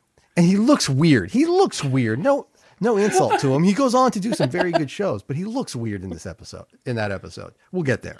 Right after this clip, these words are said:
<laughs> We're, like, trashing an episode without even saying what it is.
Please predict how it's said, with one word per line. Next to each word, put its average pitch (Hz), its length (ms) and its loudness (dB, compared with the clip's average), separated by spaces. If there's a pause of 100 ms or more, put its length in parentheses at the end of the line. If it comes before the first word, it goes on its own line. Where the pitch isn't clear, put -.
(120)
<laughs> 220 140 0
We're, 196 140 4
like, 196 180 2
trashing 147 500 2
an 131 120 0
episode 120 500 -2
without 123 200 -2
even 120 160 -4
saying 117 260 -2
what 110 120 -4
it 107 80 -4
is. 107 180 -2